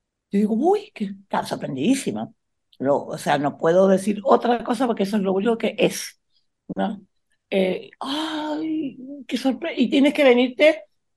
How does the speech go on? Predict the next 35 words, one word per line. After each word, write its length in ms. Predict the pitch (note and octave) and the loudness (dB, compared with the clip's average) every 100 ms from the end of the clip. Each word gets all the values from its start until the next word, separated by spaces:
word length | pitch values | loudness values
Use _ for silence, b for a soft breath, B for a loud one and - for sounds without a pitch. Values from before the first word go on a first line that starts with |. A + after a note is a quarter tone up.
| _ _ _ - | _ _ _ 0
tienes 280 | A#3+ C4 C4+ | 4 6 6
que 120 | B3 | 4
estar 400 | A#3 - - A#3 | 2 4 6 8
en 100 | A#3 | 8
marzo". 320 | A3 G3 - | 6 6 0
Yo 120 | C#3+ | -4
le 80 | C#3+ | -4
dije, 300 | C3 - G#2+ | -6 -8 -10
"Pero 180 | G2 F#2 | -8 -8
en 100 | G2 | -4
marzo, 240 | - F3 A3+ | -2 2 2
estamos 280 | - E3+ E3 | 4 2 2
en 60 | |
febrero, 560 | D3+ D3+ E3+ C4 F4+ - _ _ _ _ - | 0 4 6 6 6 2 _ _ _ _ -12
no 400 | A3+ G#3+ - F#3 | -6 -4 -2 -2
sé 120 | G3 | -4
si 120 | G3 | -2
la 120 | F3 | -2
mitad 240 | F3 - E3+ | -2 0 0
de 60 | |
febrero". 600 | E3+ D#3 E3+ C4 A#3 - - _ _ _ _ _ _ _ - | 2 0 6 8 8 4 -6 _ _ _ _ _ _ _ -10
En 180 | - D#3+ | -8 0
todo 260 | A3+ B3+ C4+ | 6 6 8
caso, 240 | C4 C#4+ | 6 6
a 40 | |
finales 380 | B3 G3 G3+ G3+ | 2 2 4 4
de 80 | G3 | 6
marzo, 260 | F#4+ B3 A3 | 6 6 2
bueno, 220 | G#3+ A3 | 0 0
fue 120 | A#3+ | 2
todo 160 | C4+ C#4+ | 2 4
un 120 | C4+ | 2
tema 300 | C4+ A3+ E3 | 2 2 2
ahí, 180 | C3+ C3+ | -2 -4
¿no? 160 | F#3+ | -8